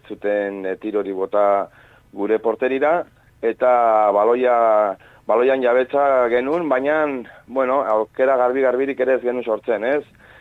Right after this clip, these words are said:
Beraien atzeko lerroak, ba, tapatzen zizkiguten azkeneko pasoiek, eta, bueno, horrela joan ginen deskantsura, eta bigarren zatian, ba, atere ginen ongi, e, beraien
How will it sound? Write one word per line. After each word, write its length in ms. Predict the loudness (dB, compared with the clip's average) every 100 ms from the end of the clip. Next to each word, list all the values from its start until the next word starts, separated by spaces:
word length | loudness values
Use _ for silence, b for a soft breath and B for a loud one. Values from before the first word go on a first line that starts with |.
| B -6
Beraien 920 | -2 0 0 0 -2 -4 -6 -8 -12 -16 b b b
atzeko 480 | -4 -4 -4 -4 -2
lerroak, 420 | 0 0 0 0
ba, 160 | 2 2 0 -2
tapatzen 380 | -4 -4 -6
zizkiguten 640 | -8 -12 -8 -6 -4 -2 0
azkeneko 640 | 0 0 -2 -6 -4 -2
pasoiek, 600 | -2 -2 -4 0 -2 -2
eta, 260 | -2 0 2 2 0 -4 b b b b -4
bueno, 380 | -2 0 -2 -6 -4
horrela 460 | 0 2 2 2
joan 180 | 0 -2
ginen 240 | -4 -4
deskantsura, 720 | -6 -2 -4 -2 -2 0 0 -2 _
eta 360 | -6 -4 0 2 4 4 4 0 -4 -8 -6
bigarren 400 | -2 0 0 -2
zatian, 560 | -4 -2 -2 -2 -4 -10 b b b b _ -2
ba, 480 | 2 4 4 2
atere 300 | 2 2 2 0
ginen 480 | -2 -2 -2 -2
ongi, 300 | -4 -2 -2 -4 -6 -10
e, 400 | -4 0 0 -2 -2
beraien 640 | 0 0 0 -2 -4 -6